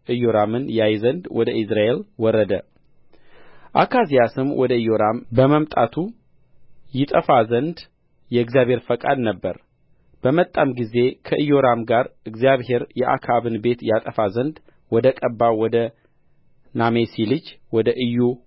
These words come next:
ወጣ። ኢዩም በአክዓብ ቤት ላይ ፍርድን ሲፈጽም የይሁዳን መሳፍንትና አካዝያስን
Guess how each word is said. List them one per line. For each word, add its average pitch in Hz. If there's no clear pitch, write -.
ወጣ። 110
ኢዩም 156
በአክዓብ 143
ቤት 120
ላይ 117
ፍርድን 127
ሲፈጽም -
የይሁዳን 135
መሳፍንትና 117
አካዝያስን 120